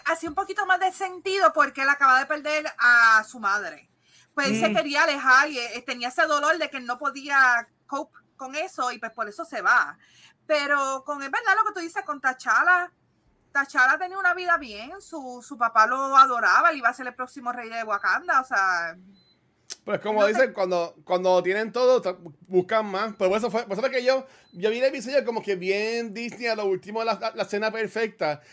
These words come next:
Speaker 3: Pero en el primer viewing, porque este episodio ya lo he visto como tres, tres veces, ya lo he visto. Cuando terminan con el Peter Quill en, en, en el diario de la mamá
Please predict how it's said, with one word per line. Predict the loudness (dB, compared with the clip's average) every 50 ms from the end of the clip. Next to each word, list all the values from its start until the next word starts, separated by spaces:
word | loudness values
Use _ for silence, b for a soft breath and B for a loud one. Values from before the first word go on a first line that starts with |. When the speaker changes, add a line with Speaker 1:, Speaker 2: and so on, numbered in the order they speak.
| b b _ 0
Speaker 3:
Pero | 4 6 6 6 6 6 6 6 6 4 0 -2
en | -4 -2 -2
el | -2 0
primer | -2 -2 -2 -2 -4 -6
viewing, | -6 -6 -8 -6 -6
porque | -6 -6
este | -6 -6 -8
episodio | -6 -4 -2 -2 0
ya | 0
lo | 0
he | -2
visto | -2 -4 -6
como | -6 -6 -6 -6
tres, | -6 -8 -8 -10 -12 _ -20 -12 _
tres | -2 -2 -2
veces, | -2 -4 -4
ya | -2 0
lo | 0
he | 0
visto. | -2 -4 -6 -6 -8 -8 -8 b b b b b b b b b _
Cuando | 2 2 2 4 2 0 0
terminan | 0 -2 -2 0 -2 -2 -2 -2 -2 -2 -4 -4 -2
con | -2 -2 0 0
el | -2 -4
Peter | -4 -2 0 2 2 0 0 -4
Quill | -6 -4 0 0 2 2 0 -2 -4 -8 _ _ _ _ _ _ _ _ _ _ _ _ _ _ _ _
en, | -4 -2 0 0 0 0
en, | 0 -2 -2 -2 -2
en | -2 -2 0
el | 0 2
diario | 2 2 2 2
de | 2 0
la | 2 2
mamá | 0 0 0 0 0 0 -2 -4 -6 -12